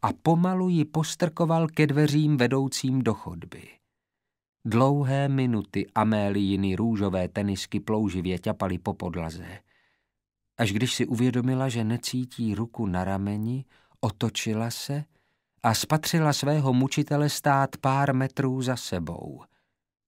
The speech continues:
Nevěděla, jestli byl tak vysoký nebo strop tak nízký.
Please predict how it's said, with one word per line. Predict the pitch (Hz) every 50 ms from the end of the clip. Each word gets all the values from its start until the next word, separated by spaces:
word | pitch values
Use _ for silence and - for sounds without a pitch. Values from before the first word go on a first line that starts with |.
| _ _ _ _ _ _ _
Nevěděla, | 85 90 120 117 123 120 113 95 101 98 101 101
jestli | 101 98 98 98 - - - 98 104
byl | 95 87 95 101 98 90
tak | - 98 95 - -
vysoký | 80 87 113 120 - - 135 131 - - 135 135 135 135
nebo | 135 127 110 95 101 95
strop | - - - - 110 120 123 - -
tak | - 120 110 - -
nízký. | 92 107 131 147 147 - - - - - 90 85 85 87 87 85